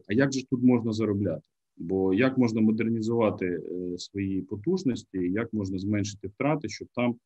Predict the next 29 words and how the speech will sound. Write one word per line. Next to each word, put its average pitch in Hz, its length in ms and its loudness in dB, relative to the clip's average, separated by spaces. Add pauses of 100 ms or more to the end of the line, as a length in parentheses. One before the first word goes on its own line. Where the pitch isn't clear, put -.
(580)
е, 95 260 -2
все-таки 110 420 -4
почати 113 400 -2
заробляти 117 580 0
і - 20 0
щоб - 260 -4
тариф 135 260 6
був 127 440 2
стимулюючим. 110 720 0
Ну, 139 80 4
на 160 100 4
жаль, 175 180 6
сьогодні 147 520 6
єдина 131 400 8
можливість, 101 540 2
яка 92 200 -4
тут 90 240 -8
є, 175 320 0 (800)
е, 95 240 0
і 104 40 0
це 117 160 0
дійсно 147 440 2
прийнятий 117 400 4
в 107 60 -4
сімнадцятому 113 520 0
році 113 260 -2
закон 180 400 -4
про, 110 420 2
м, 92 260 -4